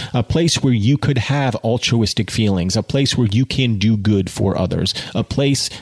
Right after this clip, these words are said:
that is, as, uh, she just said, quiet and soothing.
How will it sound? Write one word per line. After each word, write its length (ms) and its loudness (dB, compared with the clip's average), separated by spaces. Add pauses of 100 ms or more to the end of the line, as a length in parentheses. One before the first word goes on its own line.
that 240 2
is, 340 2
as, 320 0
uh, 300 2 (100)
she 240 0
just 240 0
said, 240 -2
quiet 380 0
and 200 2
soothing. 720 0